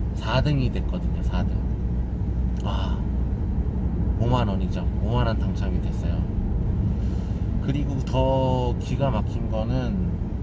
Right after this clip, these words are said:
오늘 로또를 못 맞춰봤어요. 떨려가지고. 스파 복권방에서 이 등이 나온 거죠.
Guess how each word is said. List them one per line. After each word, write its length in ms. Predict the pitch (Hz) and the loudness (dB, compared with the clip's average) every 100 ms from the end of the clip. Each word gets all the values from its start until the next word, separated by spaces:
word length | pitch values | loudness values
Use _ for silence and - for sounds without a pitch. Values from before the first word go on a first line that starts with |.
| - - - - - | -4 -4 -2 -2 2
오늘 260 | 139 160 127 | 4 4 2
로또를 440 | 131 - 175 165 | 2 2 0 0
못 140 | 117 123 | 2 2
맞춰봤어요. 720 | 170 190 - 135 113 107 - - - | 2 2 2 0 0 0 -2 -2 -2
떨려가지고. 720 | - 226 208 151 120 - - - - - - - - - | -2 0 2 2 2 0 -2 -2 -2 -2 -4 -4 -2 -2
스파 340 | - - 208 | -2 0 0
복권방에서 640 | 196 - 165 151 131 120 110 | 2 2 0 0 0 0 0
이 220 | 104 123 | 0 2
등이 240 | 147 135 | 2 2
나온 280 | 110 95 92 | 2 2 2
거죠. 240 | 90 90 | 4 2